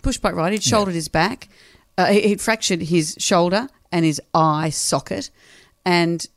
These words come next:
Speaker 1: while all that was going on, then I p-, might rip the ligament off my arm. So we were the walking wounded. My father was the healthiest out of all of us, and he's eighty-eight.
Speaker 2: Yeah.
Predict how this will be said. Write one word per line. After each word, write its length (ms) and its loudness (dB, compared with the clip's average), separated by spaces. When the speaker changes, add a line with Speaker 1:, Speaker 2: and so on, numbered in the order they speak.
Speaker 1:
while 360 0
all 100 2
that 160 -2
was 160 -4
going 320 0
on, 200 -2
then 100 2
I 240 2
p-, 60 -14
might 340 -6
rip 220 -8
the 100 -4
ligament 380 0
off 160 -4
my 260 0
arm. 320 -2
So 160 -2
we 120 0
were 140 -2
the 140 -2
walking 380 2
wounded. 260 2
My 140 0
father 380 0
was 120 -4
the 80 -4
healthiest 460 -2
out 100 4
of 80 0
all 140 2
of 80 -2
us, 120 -4
and 100 -2
he's 120 0
eighty-eight. 540 -2
Speaker 2:
Yeah. 300 2